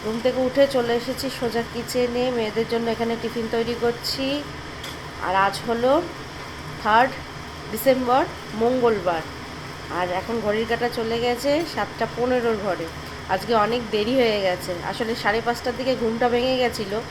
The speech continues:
তো ভাবলাম আরেকটু শুয়ে নিই, এত তাড়াতাড়ি উঠে কী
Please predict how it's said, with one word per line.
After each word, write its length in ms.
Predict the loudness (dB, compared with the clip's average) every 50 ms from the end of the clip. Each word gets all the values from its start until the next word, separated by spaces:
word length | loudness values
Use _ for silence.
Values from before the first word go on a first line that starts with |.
| -10 -12 -12 -12 -12 -12 -12 -12 -12 -12 -8 -4
তো 280 | -2 0 0 2 0 -2 -4 -8 -12 -12 -12 -12 -12 -12 -12 -12 -12 -12 -12 -12 -12 -12 -12 -12 -12 -12 -12 -12 -12 -12 -10 -8 -6
ভাবলাম 320 | -4 0 4 6 8 10
আরেকটু 380 | 10 8 8 4 0 -4 -6 -6 -4 -2
শুয়ে 260 | 0 2 4 4 4
নিই, 140 | 4 4 4
এত 140 | 4 2 2 0
তাড়াতাড়ি 280 | 0 2 2 2 0 0
উঠে 200 | 2 2 0 0
কী 160 | 0 -2 -2